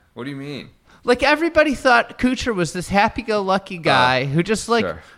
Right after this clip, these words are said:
Speaker 2: minded his own business, collect his checks, like, made a bunch of money. Everybody, "Oh, that, what a good guy." And then he didn't pay his caddy. <laughs> Charlie Hoffman, similar.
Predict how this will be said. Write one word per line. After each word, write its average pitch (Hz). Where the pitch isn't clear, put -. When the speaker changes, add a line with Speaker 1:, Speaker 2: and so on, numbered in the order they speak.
Speaker 2:
minded 247
his 247
own 208
business, 170
collect 180
his 226
checks, -
like, 143
made 180
a -
bunch 233
of 196
money. 165
Everybody, 185
"Oh, 220
that, 190
what 202
a 196
good 190
guy." 180
And 185
then 220
he 247
didn't 247
pay 208
his 196
caddy. 120
<laughs> -
Charlie 330
Hoffman, 247
similar. 262